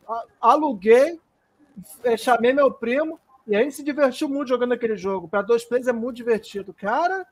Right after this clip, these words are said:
que jogo divertido o Lotus dois. Foi um jo-, foi um jogo que, tipo, "Ah, vou levar esse jogo aqui de corrida e tal, ver qual, qual é do jogo." Às vezes eu alugava com os olhos fechados. "Ah, vamos ver esse jogo aqui e tal." Igual o Pelé.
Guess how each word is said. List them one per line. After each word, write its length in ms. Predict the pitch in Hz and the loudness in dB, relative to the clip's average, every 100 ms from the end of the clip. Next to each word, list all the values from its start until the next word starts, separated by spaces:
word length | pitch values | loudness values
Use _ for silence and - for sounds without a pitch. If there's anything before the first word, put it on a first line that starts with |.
| _ _ _ _ _ | _ _ _ _ _
que 180 | - 320 | -4 -4
jogo 280 | 233 269 254 | 0 -4 -2
divertido 400 | 240 233 226 226 | 0 0 0 -4
o 60 | 226 | -2
Lotus 300 | 220 220 170 | -4 -6 -6
dois. 520 | 190 180 160 - - _ _ _ _ _ | -6 -6 -8 -14 -18 _ _ _ _ _
Foi 140 | - 233 | -2 -2
um 100 | 240 | -2
jo-, 220 | 190 240 - | -8 -10 -4
foi 140 | 220 | -2
um 100 | 269 | 0
jogo 200 | 233 262 | 0 0
que, 60 | - | -2
tipo, 440 | 302 - 175 143 _ - - _ _ _ _ - | -4 -4 -8 -14 _ -20 -20 _ _ _ _ -2
"Ah, 160 | 262 | 0
vou 120 | 330 453 | 2 4
levar 200 | 453 349 | 4 2
esse 140 | 277 | 2
jogo 200 | 262 262 | -2 -2
aqui 180 | 233 277 | -2 -4
de 120 | - | -6
corrida 460 | 247 196 208 262 214 | -4 -4 -2 -6 -6
e 40 | |
tal, 540 | - 220 254 240 220 _ _ _ | 0 2 4 0 -4 _ _ _
ver 100 | 226 | 0
qual, 160 | 226 214 | 0 -2
qual 200 | 202 214 | -2 2
é 120 | 214 | 2
do 120 | 208 | 0
jogo." 200 | 175 226 | -2 0
Às 60 | 254 | 2
vezes 180 | 285 320 | 2 6
eu 60 | |
alugava 640 | 330 320 233 302 330 349 339 - - _ _ - | 6 6 2 2 6 4 4 -10 -20 _ _ -8
com 100 | 320 | -2
os 100 | 262 | 2
olhos 220 | 285 294 | 2 0
fechados. 560 | 320 311 - 233 196 269 | -6 -6 0 2 2 2
"Ah, 140 | 320 | 0
vamos 140 | 339 | 0
ver 80 | 339 | -6
esse 140 | 311 240 | -8 -4
jogo 220 | 262 226 | -4 -4
aqui 280 | - 233 233 | -8 -6 -6
e 60 | |
tal." 400 | 220 202 226 226 _ _ _ _ | -4 -4 -4 -6 _ _ _ _
Igual 220 | 190 208 262 | -2 2 2
o 40 | |
Pelé. 560 | - 285 233 202 180 | 4 4 4 2 0